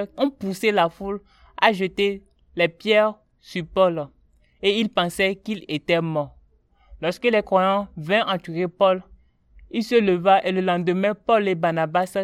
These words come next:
quittèrent cette ville. Et puisqu'ils ont parcouru beaucoup de villes, ils décidèrent de revisiter toutes les villes dans lesquelles ils étaient passés.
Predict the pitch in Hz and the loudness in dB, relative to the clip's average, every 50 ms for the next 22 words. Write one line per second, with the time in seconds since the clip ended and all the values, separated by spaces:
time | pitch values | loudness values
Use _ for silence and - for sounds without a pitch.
0 | 190 - - 180 170 - - 190 202 196 - 202 190 165 160 156 156 160 151 143 | -6 -8 -12 -12 -10 -4 -2 -2 -2 0 -2 -4 -4 -4 -6 -8 -6 -6 -6 -6
1 | 135 135 - _ _ _ _ _ _ _ _ _ - 196 196 - - 277 254 262 | -6 -10 -14 _ _ _ _ _ _ _ _ _ -4 -4 -2 0 0 0 0 0
2 | - 262 214 233 220 208 - 196 190 185 - 202 196 202 214 214 208 180 160 160 | 0 0 2 2 2 4 4 4 4 2 0 -4 -4 -2 -2 -2 -4 -6 -4 -4
3 | 175 170 - - 208 196 175 185 165 151 165 175 175 175 180 185 180 _ _ _ | -4 -4 -4 -4 -4 -2 0 -2 -2 -2 -2 -4 -2 -2 -4 -4 -6 _ _ _
4 | _ _ _ _ _ _ _ _ _ _ _ _ - - 240 233 220 202 220 214 | _ _ _ _ _ _ _ _ _ _ _ _ -8 -4 -4 -2 0 2 0 0
5 | - - 208 185 190 226 226 214 175 202 202 202 190 196 175 175 185 175 170 - | 0 -2 -2 2 2 4 4 2 2 0 0 0 0 -2 -2 -4 -6 -6 -4 -4
6 | 214 220 - - 254 240 - - 190 175 160 190 185 165 180 180 175 170 160 - | -4 -4 -4 -6 -8 -6 -4 -4 -4 -4 -4 -4 -4 -4 -2 -2 -2 -4 -4 -2
7 | 196 202 202 - - 196 202 185 185 180 185 180 180 - 175 156 156 - - 170 | -2 -2 -2 -2 -4 -8 -6 -4 -4 -2 -2 -2 -2 -2 -2 -4 -4 -4 -6 -8
8 | 165 170 165 | -8 -8 -8